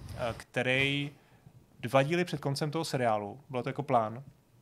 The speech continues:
řekl, že, eh, to přenechává jinému režisérovi a že ten to může ukončit, jak chce. Zvolil nějakýho režiséra, který byl jako nominovaný snad na Oscara, nějaký francouzský film, v Cannes něco jako snad i vyhrál a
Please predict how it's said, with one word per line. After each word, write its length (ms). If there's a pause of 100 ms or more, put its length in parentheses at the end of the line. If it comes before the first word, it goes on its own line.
(640)
řekl, 540 (320)
že, 260
eh, 1200
to 100
přenechává 640 (1000)
jinému 300
režisérovi 600
a 100
že 80
ten 160
to 100
může 180
ukončit, 420
jak 100
chce. 200 (760)
Zvolil 240
nějakýho 400
režiséra, 360
který 280
byl 200 (100)
jako 240
nominovaný 460
snad 200
na 80
Oscara, 580
nějaký 280
francouzský 460
film, 420 (460)
v 80
Cannes 260
něco 240
jako 180
snad 220
i 100
vyhrál 520 (500)
a 340